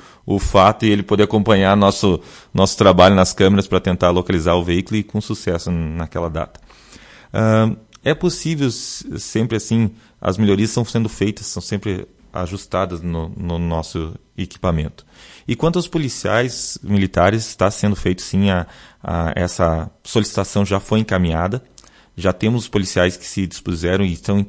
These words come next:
demonstraram interesse em retornar ao trabalho ativo da Brigada,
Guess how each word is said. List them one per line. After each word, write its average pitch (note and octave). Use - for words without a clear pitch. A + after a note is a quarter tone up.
demonstraram F#2
interesse G2+
em F#2+
retornar F#2
ao E2+
trabalho F2
ativo F2
da E2+
Brigada, E2+